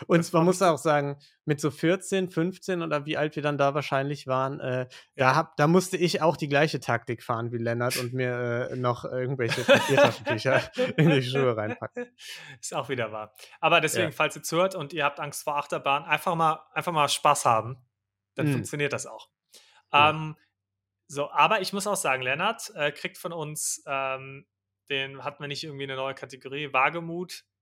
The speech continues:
Speaker 2: Nee, Edelmut war's, nee. Aber er kriegt auf
Speaker 1: Mhm.
Speaker 2: jeden Fall, er kriegt auf jeden Fall die, äh, ist ganz hoch auf der Mutskala, auf jeden Fall.
Speaker 1: Ja,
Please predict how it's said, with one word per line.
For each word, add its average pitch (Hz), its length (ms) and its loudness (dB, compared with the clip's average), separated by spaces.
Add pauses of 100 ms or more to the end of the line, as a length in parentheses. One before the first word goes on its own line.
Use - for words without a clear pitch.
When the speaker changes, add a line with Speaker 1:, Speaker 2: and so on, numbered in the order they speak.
(200)
Speaker 2:
Nee, 147 360 0
Edelmut 120 340 -4
war's, 107 240 -10
nee. 120 120 -8
Aber 135 200 0
er 165 100 4
kriegt 131 220 -2
auf 123 80 -2
Speaker 1:
Mhm. 120 60 -2
Speaker 2:
jeden 165 120 -4
Fall, 160 180 -6
er 151 100 -2
kriegt 185 220 -6
auf - 120 -8
jeden 151 140 -4
Fall 147 220 -2
die, 135 280 -6
äh, 131 300 2 (120)
ist - 100 -16
ganz 170 220 -4
hoch 160 160 -4
auf 143 100 -12
der 135 120 -4
Mutskala, 123 760 -6
auf - 200 -20
jeden 113 180 -12
Fall. 135 320 -4
Speaker 1:
Ja, 117 240 -4